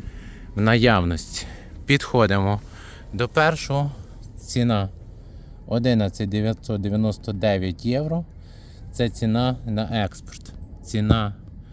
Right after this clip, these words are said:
для Європи чотирнадцять п'ятсот двадцять. Ми ж купуємо по меншій ціні і ціну для клієнта завжди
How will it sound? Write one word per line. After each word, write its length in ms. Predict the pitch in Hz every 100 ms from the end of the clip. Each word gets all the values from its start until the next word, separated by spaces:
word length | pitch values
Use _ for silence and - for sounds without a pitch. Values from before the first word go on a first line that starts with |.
| - - - -
для 280 | 101 98 113
Європи 640 | 104 98 104 123 - 156 -
чотирнадцять 640 | - - 117 120 120 - -
п'ятсот 680 | 110 - 117 101 - -
двадцять. 560 | - 104 98 80 - - - - - - - - - -
Ми 300 | 110 139 160
ж 160 | - - - -
купуємо 560 | - 107 - 113 98 95
по 160 | 98 104
меншій 420 | 110 135 135 151
ціні 480 | - 131 127 139 147 - - - -
і 140 | 139 131
ціну 400 | - 113 120 110
для 220 | 104 101
клієнта 680 | 113 107 110 170 165 147 139 - - -
завжди 580 | 92 110 95 - 127